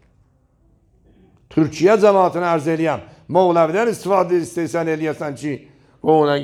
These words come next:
qonu yədədi onun məqbərəsi, farsını öyrəş. Dünya farsını öyrəşsin, bilsin, Hafız neynəyibdir? Hafız neynəyibdir? Mahşər eləyib.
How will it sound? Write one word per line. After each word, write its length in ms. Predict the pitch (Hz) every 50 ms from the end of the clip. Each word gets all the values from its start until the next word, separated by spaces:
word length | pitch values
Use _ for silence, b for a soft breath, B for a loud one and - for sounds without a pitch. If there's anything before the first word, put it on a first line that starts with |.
| 143 - 123
qonu 280 | 139 156 147 143 143 147
yədədi 420 | 147 143 143 147 143 135 135 147
onun 180 | 139 139 135 135
məqbərəsi, 560 | 135 127 120 127 127 120 117 113 117 120 110
farsını 600 | - - 135 139 135 131 113 - 113 117 127 143 151 147
öyrəş. 460 | 147 147 143 127 107 - - _ - - - - _ _ _ _ _ _ _ _ _ _ _ _ _ _ _ _ -
Dünya 500 | 247 277 285 262 247 240 247 269 285 254 -
farsını 520 | - 208 208 190 165 - 185 190 202 185
öyrəşsin, 460 | 175 - 165 156 143 - 170 185 175 151
bilsin, 360 | 143 123 113 143 165 147 - _ _ _
Hafız 360 | - 123 104 98 101 117 120 123
neynəyibdir? 640 | 120 107 101 98 101 135 170 - - _ _ _ _ _ _ _ _ _ _ _ _ _ _ _ _ _ _
Hafız 400 | - 101 98 - - 110 107 127
neynəyibdir? 680 | 135 110 95 - - - - - - _ _ - - - - - _ _ _ _ _ _ _ _ _ _ -
Mahşər 480 | - - - - - - - - - -
eləyib. 280 | 233 - - - -